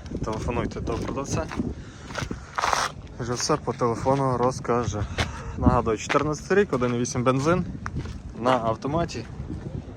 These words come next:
Номер для зв'язку, ціна дев'ять п'ятсот. Renault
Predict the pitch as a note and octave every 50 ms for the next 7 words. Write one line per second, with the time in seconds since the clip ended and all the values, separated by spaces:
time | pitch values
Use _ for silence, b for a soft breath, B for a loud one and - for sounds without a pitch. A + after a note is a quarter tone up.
0 | - - - - A#2 A#2 B2 B2 - - - A2+ - - - - - - - -
1 | - - - - - - - - - - - - - - - - - - - -
2 | - - - - - - - - - - - - - - - - - - - -
3 | - - - - - - - - - - - - - - - - - - - -
4 | - - - - - - - - - - - - - - - - - - - -
5 | - - - - - - - - - - - - - - - - - - - -
6 | - - - - - - - - - - - - - - B2+ B2 B2+ C3 C3 B2